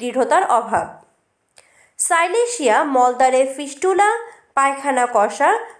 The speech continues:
প্রচণ্ড কোথানি দিতে হয়, কিছুটা পায়খানা বাইরে এসে আবার পুনরায় ঢুকে যায়। সাইলেশিয়া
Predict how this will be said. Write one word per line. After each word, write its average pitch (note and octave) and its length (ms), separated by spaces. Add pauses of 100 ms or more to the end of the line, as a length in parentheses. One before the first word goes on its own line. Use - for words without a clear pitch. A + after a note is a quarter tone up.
(120)
প্রচণ্ড G4 400 (200)
কোথানি D4 440
দিতে G3+ 260
হয়, E3 200 (260)
কিছুটা C#4+ 300 (100)
পায়খানা G#3 420
বাইরে F#3 340 (180)
এসে G#3 160 (100)
আবার F#4 140 (100)
পুনরায় F4+ 500
ঢুকে D4 260 (100)
যায়। D3+ 200 (960)
সাইলেশিয়া G#4 680